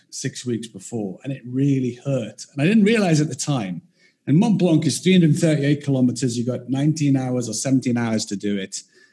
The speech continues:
And there's only six hundred people that entered that race. And, and I went along with my four buddies, and we all assumed we could just fight our way around 'cause we're strong mentally. And I've got through some pretty harrowing experiences in the past where I've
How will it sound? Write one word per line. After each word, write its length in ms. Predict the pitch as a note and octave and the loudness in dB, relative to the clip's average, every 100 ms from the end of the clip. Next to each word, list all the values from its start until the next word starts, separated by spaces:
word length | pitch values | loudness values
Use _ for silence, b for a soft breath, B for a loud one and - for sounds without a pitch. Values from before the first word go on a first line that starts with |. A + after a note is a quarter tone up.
| b b _ | b b _
And 220 | C#3 C#3 | -2 4
there's 140 | C#3 B2+ | 4 4
only 180 | G#3 G#3+ | 4 4
six 220 | - F#3+ | 4 4
hundred 220 | F3+ D3+ | 4 4
people 220 | E3 D#3+ C3+ | 2 2 2
that 100 | - | 2
entered 240 | C#3+ C3 | 2 2
that 220 | C3 F2+ | -2 -6
race. 320 | A#2 A2+ A2 B2+ | -6 -6 -4 -2
And, 180 | A#2 - | -2 -2
and 120 | B2 - | -8 -4
I 120 | G3 | -2
went 200 | A3+ F#3 | 0 0
along 240 | D3+ C#3 B2 | 2 2 2
with 80 | |
my 140 | A2+ A#2 | 0 0
four 280 | - D#3+ C3 | -2 0 0
buddies, 380 | B2 A2 G2+ | -2 -4 -4
and 80 | A2+ | -2
we 120 | C3 | 0
all 180 | D3+ D3+ | 2 2
assumed 460 | C3 - C#3+ A2 G2+ | 0 2 2 2 0
we 80 | A2+ | -2
could 160 | A#2 | -4
just 320 | - A#2 - - | -4 -4 -6 -8
fight 240 | A#2+ - | -10 -8
our 80 | A#2 | -8
way 160 | A2+ | -6
around 300 | A2 A2 G#2+ G#2 | -4 -4 -4 -8
'cause 100 | G#2+ | -10
we're 80 | A#2+ | -8
strong 440 | - B2+ A#2 G#2+ | -8 -4 -4 -4
mentally. 560 | A2 A2 A2 G2+ F2+ F#2 b b b b - | -6 -8 -10 -14 -18 -20 b b b b -6
And 120 | D3 | -2
I've 200 | D3 C#3 | 0 0
got 200 | B2 - | -2 -2
through 140 | C#3+ C#3 | 2 2
some 220 | - C3 | 2 -2
pretty 240 | - D#3+ | 2 2
harrowing 580 | C3+ - C3 B2 B2 A#2 | 2 0 -2 0 2 2
experiences 680 | A2+ A2+ C#3 B2 A#2+ A#2 A2 | 2 -2 0 2 2 0 -2
in 100 | G#2+ | -4
the 60 | |
past 400 | G#2 A#2 A2+ A2+ | -6 -8 -6 -6
where 120 | - A#2 | -6 -6
I've 160 | A2+ | -6